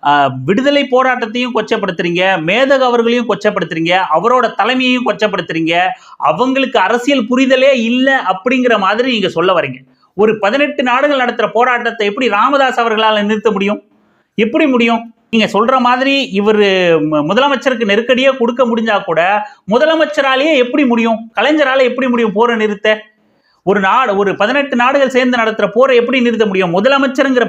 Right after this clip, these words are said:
பதவியே இங்க ஒரு க-, கலெக்டரேட்டுக்குள்ள அதிகாரம் தானே,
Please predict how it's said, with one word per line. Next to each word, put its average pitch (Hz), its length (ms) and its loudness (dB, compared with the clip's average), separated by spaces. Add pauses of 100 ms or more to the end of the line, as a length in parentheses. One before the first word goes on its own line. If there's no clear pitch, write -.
பதவியே 269 500 0
இங்க 247 260 0
ஒரு 220 180 2
க-, 170 220 2
கலெக்டரேட்டுக்குள்ள 247 880 -2 (480)
அதிகாரம் 233 540 0
தானே, 196 180 0